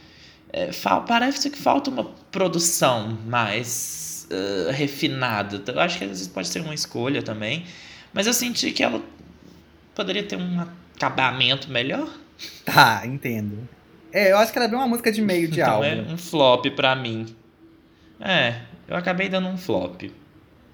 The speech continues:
Speaker 2: Então vamos pra próxima, que é a maior do á-, ah, não, não é a maior, <laughs> na verdade, tem Fine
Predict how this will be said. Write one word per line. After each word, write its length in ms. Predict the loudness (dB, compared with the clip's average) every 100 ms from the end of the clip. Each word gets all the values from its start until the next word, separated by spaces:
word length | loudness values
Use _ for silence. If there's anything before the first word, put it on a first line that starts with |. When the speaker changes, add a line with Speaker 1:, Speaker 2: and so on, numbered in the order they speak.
| _ -20 -20 -20 -20 -20 _ -20 -20 -20 -20 _ -20 -12
Speaker 2:
Então 320 | -6 0 2 2
vamos 200 | 0 2
pra 160 | 0
próxima, 480 | 4 6 6 4 -2
que 120 | 0
é 40 | 0
a 100 | 2
maior 640 | 2 2 4 4 4 0
do 160 | 0 2
á-, 100 | 2
ah, 40 | 0
não, 120 | -2
não 160 | -2
é 60 | -4
a 60 | -4
maior, 360 | -2 -2 0
<laughs> 20 |
na 100 | 2 4
verdade, 400 | 4 4 2 -2
tem 200 | -6 -4
Fine 200 | -4